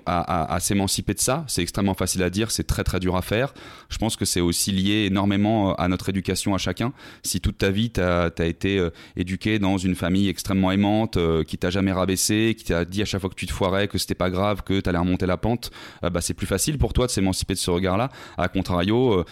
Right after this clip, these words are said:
si on t'a toujours cassé dans l'œuf à la moindre idée, que t'as un entourage extrêmement négatif, euh, bah, ça va être beaucoup plus dur pour toi. Donc c'est sûr qu'il faut se couper justement de ces ondes négatives, dans un premier temps, négatives, pardon,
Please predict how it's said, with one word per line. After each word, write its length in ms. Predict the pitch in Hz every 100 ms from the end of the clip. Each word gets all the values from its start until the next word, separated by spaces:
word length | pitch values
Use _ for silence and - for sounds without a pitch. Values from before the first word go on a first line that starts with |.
| -
si 140 | -
on 40 | 95
t'a 120 | 92
toujours 280 | 101 101 -
cassé 280 | 104 -
dans 120 | 98 98
l'œuf 320 | 98 113 -
à 60 |
la 80 | 85
moindre 240 | 92 92 90
idée, 380 | 95 98 110
que 100 | 110
t'as 180 | 98 98
un 100 | 92
entourage 360 | 90 - 95 95
extrêmement 380 | - 98 92 90
négatif, 560 | 85 87 127 139 - - - - -
euh, 340 | 82 80 73 71
bah, 140 | 76
ça 140 | -
va 80 | 90
être 80 | 90
beaucoup 180 | 98 104
plus 140 | -
dur 160 | 101 101
pour 160 | - -
toi. 160 | 90 - - - - -
Donc 240 | 85 87
c'est 100 | -
sûr 220 | 82 143 -
qu'il 200 | 107 95
faut 140 | 95
se 120 | -
couper 320 | - 131 135
justement 320 | 127 - 101 104
de 60 |
ces 140 | 95 92
ondes 100 | 90
négatives, 560 | 90 90 - 131 - -
dans 200 | 92 92
un 40 |
premier 280 | - 92 90
temps, 140 | 117 - - -
négatives, 480 | 90 85 - 135 104
pardon, 260 | - 82